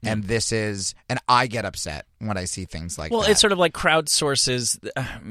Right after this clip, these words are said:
Speaker 1: I'm sorry, I am so fucking tired. I
Speaker 2: But
Speaker 1: can't even
Speaker 2: yeah,
Speaker 1: form
Speaker 2: man.
Speaker 1: sentences,
Speaker 2: No,
Speaker 1: but
Speaker 2: no, no, no, no. That's all right. I'm, like, reliving all my past trauma, so
Speaker 1: it's
Speaker 2: somewhere
Speaker 1: a,
Speaker 2: we'll
Speaker 1: uh,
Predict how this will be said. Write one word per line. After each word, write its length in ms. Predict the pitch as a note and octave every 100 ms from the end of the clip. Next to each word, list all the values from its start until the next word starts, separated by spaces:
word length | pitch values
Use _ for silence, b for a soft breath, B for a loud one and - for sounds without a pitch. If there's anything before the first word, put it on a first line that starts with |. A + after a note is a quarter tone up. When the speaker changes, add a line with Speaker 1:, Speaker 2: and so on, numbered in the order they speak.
| -
Speaker 1:
I'm 100 | A#2+
sorry, 220 | - G#2
I 100 | G2
am 120 | G#2+ G2+
so 400 | - A#2+ A2+ A2
fucking 400 | - G#2 G#2 G2+
tired. 380 | G2 F#2 F#2+ F#2+
I 100 | G2+
Speaker 2:
But 100 | C3
Speaker 1:
can't 160 | A2
even 100 | G#2+
Speaker 2:
yeah, 180 | C#3 G3
Speaker 1:
form 120 | C#3
Speaker 2:
man. 80 | B2+
Speaker 1:
sentences, 480 | - A#2+ C3+ B2+ C#3
Speaker 2:
No, 60 | C#3
Speaker 1:
but 220 | G#3 G3+
Speaker 2:
no, 160 | F3 F3
no, 140 | G3
no, 120 | F#3+
no. 180 | F#3 F#3
That's 220 | C3+ C#3
all 80 | D#3
right. 200 | A#2+ A2+
I'm, 140 | A#2+
like, 160 | C3 B2
reliving 420 | A#2+ B2+ B2+ B2
all 100 | A#2+
my 120 | A#2
past 300 | A2+ A2+ A2
trauma, 320 | - A2+ G#2+ F#2
so 160 | -
Speaker 1:
it's 140 | G3+ D3
Speaker 2:
somewhere 320 | D3 F3+ -
Speaker 1:
a, 20 |
Speaker 2:
we'll 100 | E3+
Speaker 1:
uh, 160 | E3